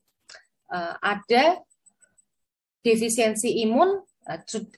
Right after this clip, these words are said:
dan disertai dengan gejala-gejalanya, ya. Nah, infeksi H I V ini dia tuh nggak langsung memunculkan gejala. Nah, awalnya tuh dia masuk ke fase serokonversi dulu. Fase serokonversi itu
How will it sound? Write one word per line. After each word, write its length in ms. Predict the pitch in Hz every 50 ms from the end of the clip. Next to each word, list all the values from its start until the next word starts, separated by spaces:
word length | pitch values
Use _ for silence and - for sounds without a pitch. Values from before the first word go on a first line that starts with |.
| -
dan 160 | - 247 277
disertai 400 | 320 285 - 254 220 214 214 247
dengan 240 | 247 254 220 240 277
gejala-gejalanya, 1120 | 269 - 240 226 233 208 208 202 202 208 208 208 208 196 190 190 190 202 214 208 180 - - _ _ _ _ _ _ - 175
ya. 320 | 180 202 262 302 294 - _ _ _ _ _ _ _ _ _ _ -
Nah, 100 | 208 196 202
infeksi 480 | - 269 294 302 311 294 - - 320 294
H 80 | 262 254
I 160 | 240 262 262
V 80 | 277
ini 480 | 311 - 339 381 349 285 269 254 247 -
dia 160 | 226 247 254
tuh 240 | 254 - 370 359 302
nggak 240 | 226 254 240 - -
langsung 640 | - 262 262 262 254 254 - 349 339 226 190 - - _ _ _
memunculkan 720 | - 240 262 254 254 254 254 269 254 240 247 277 277 254
gejala. 560 | 233 208 190 - 208 196 196 208 196 170 160 156 _ _ _ _ _ _ _ _ _ -
Nah, 240 | 151 143 147 143 139 _ _ _ _
awalnya 640 | - 240 247 247 262 262 269 277 302 320 330 320 320
tuh 80 | 349 349 -
dia 160 | 262 302 320 320
masuk 400 | 294 285 269 - - 330 - -
ke 160 | - 320 320
fase 320 | 302 277 277 285 302 311
serokonversi 880 | - 302 285 277 269 269 262 254 254 247 240 247 226 220 226 240 233 -
dulu. 320 | 214 208 196 180 160 - - _ _ _ _ _ -
Fase 320 | 269 269 262 262 285 277
serokonversi 880 | 277 277 277 269 277 262 269 269 262 269 262 277 277 269 262 - 277 -
itu 240 | 269 254 - -